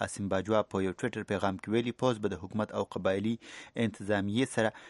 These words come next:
شمالي وزیرستان کې د توندلارو پر ضد پوځي عملیاتو نه بې کوره شوو خلکو په مکمله توګه بیا آبادول یقیني کوي. پوځي ویان ویلي دا فیصله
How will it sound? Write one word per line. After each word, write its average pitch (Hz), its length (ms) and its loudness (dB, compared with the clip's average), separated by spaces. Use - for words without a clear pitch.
شمالي 120 340 4
وزیرستان 101 480 0
کې 98 180 -4
د 95 120 -2
توندلارو 98 420 4
پر 95 160 0
ضد 98 180 0
پوځي 101 320 2
عملیاتو 98 460 0
نه 95 140 0
بې 92 160 -4
کوره 95 220 0
شوو 101 180 0
خلکو 104 340 0
په 92 120 -4
مکمله 98 440 -2
توګه - 600 -2
بیا 101 120 2
آبادول 95 480 0
یقیني 98 340 -2
کوي. 101 180 -2
پوځي 131 300 2
ویان 127 240 4
ویلي 123 240 0
دا 113 100 -2
فیصله 113 320 2